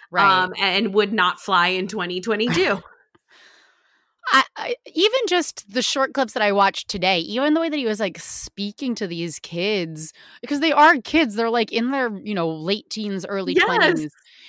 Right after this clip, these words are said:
Speaker 1: and the way he talks down to them is, like, so wild. But I, I, I mean, all of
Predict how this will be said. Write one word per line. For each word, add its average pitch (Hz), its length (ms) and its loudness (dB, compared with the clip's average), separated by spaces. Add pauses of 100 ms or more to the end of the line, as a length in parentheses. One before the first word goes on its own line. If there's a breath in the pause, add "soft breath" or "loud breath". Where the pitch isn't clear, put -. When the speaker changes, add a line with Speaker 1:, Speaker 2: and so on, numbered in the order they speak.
Speaker 1:
and 202 100 -2
the 233 40 0
way 277 60 2
he 392 60 -2
talks - 380 2 (160)
down 330 300 4
to 339 60 2
them 220 180 4
is, 202 120 0
like, 202 160 0
so 220 580 6
wild. 214 520 6
But 240 140 -2 (300 loud breath)
I, - 100 2 (140)
I, 233 160 -2 (120)
I 233 60 0
mean, 220 360 -2 (160)
all 233 240 6
of 208 260 -4